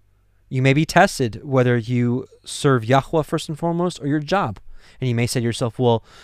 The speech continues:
the job is how I am able to pay for rent and food and all these kind of things. So, uh, if I wanna love my family, I need to make this money." Or you look and say, "I serve Yahweh first and foremost."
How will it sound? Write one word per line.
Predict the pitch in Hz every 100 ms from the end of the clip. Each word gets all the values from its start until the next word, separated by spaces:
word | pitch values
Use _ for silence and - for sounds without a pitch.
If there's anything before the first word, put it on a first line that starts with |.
| -
the | 135
job | 110 131 160
is | 123 -
how | 131 131 131
I | 123 127 123 -
am | 135 123
able | 123 131
to | - 127 - - -
pay | 143
for | - 139
rent | 135 196 107 139
and | 120
food | - 196 151
and | 120 117
all | 131
these | 151 -
kind | 156
of | 139
things. | 202 156
So, | 135 113 - - -
uh, | 110
if | 127 - 123
I |
wanna | 123 135 127
love | 131 143
my | 123
family, | 110 151 170 139 123
I |
need | 123 131
to | 127
make | 127 135
this | 120
money." | 135 165 135 - _ _ _ _ _ _ _ _
Or | 202 214 170 139 180 - _ _ -
you | 143
look | 139 170 170
and |
say, | - 135 131 -
"I | 127 143 170
serve | - 151 127
Yahweh | 110 123 156 - 135 113
first | - 196 165 -
and | 135
foremost." | - 170 151 110 -